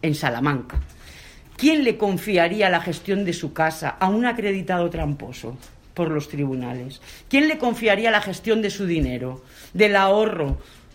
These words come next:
de todos sus esfuerzos en su trabajo? ¿Quién le confiaría el futuro de sus hijos? Es una cuestión de dignidad. A Mañueco, los salmantinos, los primeros,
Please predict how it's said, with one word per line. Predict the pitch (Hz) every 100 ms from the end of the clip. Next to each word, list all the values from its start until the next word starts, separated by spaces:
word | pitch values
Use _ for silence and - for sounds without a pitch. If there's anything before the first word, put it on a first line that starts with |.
| -
de | 185
todos | - 240 247 240 196
sus | 214 190
esfuerzos | 156 196 202 175 160 147
en | 165
su | 185
trabajo? | 175 151 120 123 170
¿Quién | 147 302 330
le | 302
confiaría | 240 190 208 180 147 135
el | 143
futuro | 175 170 170 160
de | 151
sus | 139 143 -
hijos? | 139 - 127 - - - - - -
Es | 196
una | 202 175
cuestión | 151 143 180 175
de | 160
dignidad. | 135 120 131 120 127 131 - - - - - - -
A | 170
Mañueco, | 160 160 214 202 - 117 - -
los | 160 151
salmantinos, | 143 147 156 220 202 127 - -
los | 165 151
primeros, | 151 151 202 233 240